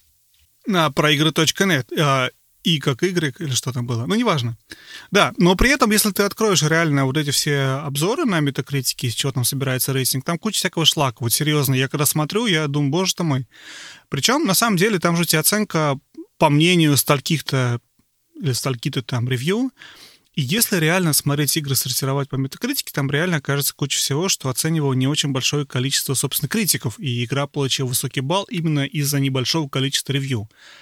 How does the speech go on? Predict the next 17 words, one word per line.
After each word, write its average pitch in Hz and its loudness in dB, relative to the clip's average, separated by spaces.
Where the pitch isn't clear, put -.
Когда 147 -2
игра 165 2
выходит 151 0
такая, 147 0
которую 143 -4
все - -2
ждут, 277 -2
как - -4
тоже, 156 0
например, 139 -2
Death 147 0
Stranding, 127 -2
каждый 156 0
считает 135 -2
необходимым 131 -2
её 120 -4
оценить, 208 -2